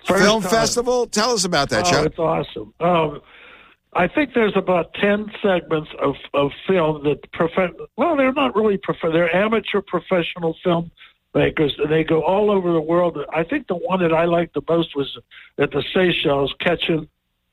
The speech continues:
Speaker 1: giant trevally on poppers, like eighty pound <laughs> trevally.
Speaker 2: Did that in Christmas
Speaker 1: We
Speaker 2: Island with Dick Wood and Steve Brank. Let me tell you something.
Speaker 1: There you
Speaker 2: Listen,
Speaker 1: go.
Speaker 2: these,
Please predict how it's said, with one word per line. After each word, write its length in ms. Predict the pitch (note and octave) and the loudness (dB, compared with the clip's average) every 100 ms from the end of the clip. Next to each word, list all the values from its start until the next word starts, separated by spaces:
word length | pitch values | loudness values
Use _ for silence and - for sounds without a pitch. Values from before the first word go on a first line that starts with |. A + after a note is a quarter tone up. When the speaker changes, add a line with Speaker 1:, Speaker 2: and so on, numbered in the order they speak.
| _ - | _ 0
Speaker 1:
giant 500 | D3+ F3 F3 F3 - | 2 2 2 0 -4
trevally 720 | E3+ C#3 D#3 D#3 D#3 C#3 C#3 | -4 -2 0 0 2 0 0
on 160 | C3 | -4
poppers, 560 | - C#3+ C3+ - F#2+ - | -2 -2 0 -4 -8 -6
like 240 | B2 C3 - | -6 -6 -2
eighty 320 | E3+ F3 G3 | 0 2 2
pound 460 | E3 - F3 D#3+ E3+ | 0 -2 0 0 -2
<laughs> 120 | - | -4
trevally. 800 | F3+ - - - D#3 - F3+ F3 | -4 -2 -2 0 -2 -2 -6 -4
Speaker 2:
Did 200 | E3 F3 | 0 2
that 160 | F#3 F3 | 2 0
in 80 | |
Christmas 520 | C#3+ F#3 F#3+ G3 E3+ F#3 | 0 0 0 0 0 2
Speaker 1:
We 60 | |
Speaker 2:
Island 240 | F#3 F3 D3 | 2 2 0
with 140 | A#2 | 0
Dick 240 | D#3+ D#3+ | 0 0
Wood 200 | D#3+ E3+ | 0 -2
and 80 | D3+ | -2
Steve 320 | - F3 E3+ B2+ | -2 0 0 0
Brank. 260 | D#3+ D3+ | 0 0
Let 100 | D3 | -2
me 100 | D#3+ | -2
tell 200 | C#3+ E3 | 0 0
you 40 | D3+ | 0
something. 360 | C#3 B2+ B2+ | -2 -4 -4
Speaker 1:
There 240 | B2 D#3+ F3 | -2 0 2
you 60 | |
Speaker 2:
Listen, 260 | F3+ D3+ C#3 | 2 2 2
Speaker 1:
go. 160 | C#3+ | 0
Speaker 2:
these, 100 | A#2 | 0